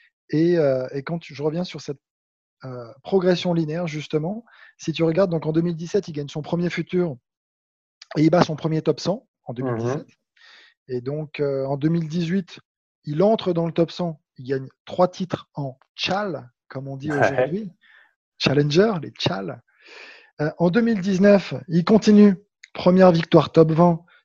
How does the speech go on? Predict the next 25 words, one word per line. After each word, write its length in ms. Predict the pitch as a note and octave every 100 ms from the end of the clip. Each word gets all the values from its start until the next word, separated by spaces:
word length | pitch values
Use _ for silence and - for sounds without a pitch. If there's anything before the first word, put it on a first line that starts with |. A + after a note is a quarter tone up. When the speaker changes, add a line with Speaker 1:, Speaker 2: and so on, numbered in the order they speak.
| -
Speaker 1:
huitième 540 | D3+ A3 B3 - G#3
de 100 | G3
finale 320 | E3+ F#3 F3+
à 80 | E3+
Wimbledon. 640 | D#3+ D#3+ D#3+ E3+ F3 C#3 A#2 _ _ _ _ _ _ -
Speaker 2:
C'est 100 | A#2
vrai. 260 | G#2 G#2
Speaker 1:
Et, 200 | E3 E3+
euh, 60 | E3 -
il, 200 | F3 G3
il 120 | E3+
gagne 260 | F3 F3+ D#3
encore 300 | E3+ D#3 D#3+
trois, 180 | - D3
trois 260 | - - D#3+
challengers. 460 | D#3 C#3+ C#3+ E3+ A#3 _ _ -
Speaker 2:
Mm. 140 | A#2+ B2 _ _ -
Speaker 1:
Et 60 |
il 60 | C3+
continue 320 | C3+ C3+ D3
évidemment 300 | C3+ B2+ C3
sa 160 | C3+ C#3
progression 460 | - B2+ B2+ -
au 40 | B2+
classement. 440 | C3+ B2+ - A#3